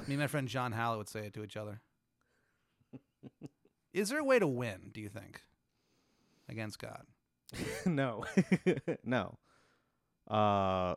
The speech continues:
Speaker 2: I mean, you could yield, and that's sort of a way of winning.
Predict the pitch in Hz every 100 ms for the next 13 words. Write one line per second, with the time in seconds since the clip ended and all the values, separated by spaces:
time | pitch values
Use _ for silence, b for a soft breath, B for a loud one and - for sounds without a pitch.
0 | - 104 110 113 120 110 101 131 131 101
1 | 95 95 101 104 - - 113 101 90 92
2 | 90 90 95 90 92